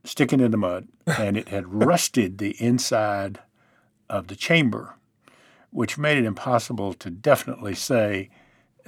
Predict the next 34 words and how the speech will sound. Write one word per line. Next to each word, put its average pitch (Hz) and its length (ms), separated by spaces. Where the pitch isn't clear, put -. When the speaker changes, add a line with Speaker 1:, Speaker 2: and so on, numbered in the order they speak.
Speaker 1:
"This 120 360
Speaker 2:
I 143 80
Speaker 1:
is 117 280
Speaker 2:
see. 113 60
Speaker 1:
the 104 100
gun." 101 360
Speaker 2:
That's - 260
the 104 80
gun. 101 160
Speaker 1:
But 110 140
it 113 60
was 95 140
the 92 60
same 120 400
type 120 400
that 135 120
was 101 200
used. 110 380
The 131 80
Speaker 2:
Mm-hmm. 110 120
Speaker 1:
bullets 120 400
were 113 140
the 104 120
same. 104 640
Uh, 98 340
and, 107 440
uh, 104 260
that 117 220
looked 107 260
suspicious. - 800
Speaker 2:
Yeah, 110 240
I 120 120
see. 110 240
Speaker 1:
Uh, 98 380